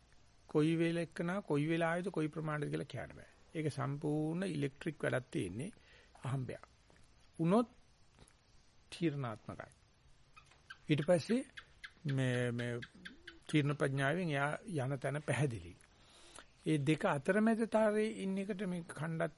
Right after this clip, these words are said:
කණ්ඩයි, ලෙව කණ්ඩයි, කටේ, අතේ තියාගෙන ඉඳලා දෙකම කරන්න ගියොත්, ඒ, ඒ කටේ තමයි බෞද්ධය කියලා කියන්නේ.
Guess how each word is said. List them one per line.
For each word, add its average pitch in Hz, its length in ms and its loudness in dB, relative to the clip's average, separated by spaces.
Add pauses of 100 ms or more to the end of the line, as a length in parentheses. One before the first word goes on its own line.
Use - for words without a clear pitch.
(120)
කණ්ඩයි, 156 480 0
ලෙව 147 200 0
කණ්ඩයි, 156 460 0
කටේ, 151 360 -2
අතේ 147 300 -2
තියාගෙන 156 240 0
ඉඳලා 156 160 0
දෙකම 143 320 0
කරන්න 165 320 0
ගියොත්, 196 240 0 (480)
ඒ, 175 240 2 (140)
ඒ 165 120 2
කටේ 160 280 0
තමයි 190 180 -2
බෞද්ධය 135 400 0
කියලා - 240 -10
කියන්නේ. - 220 -16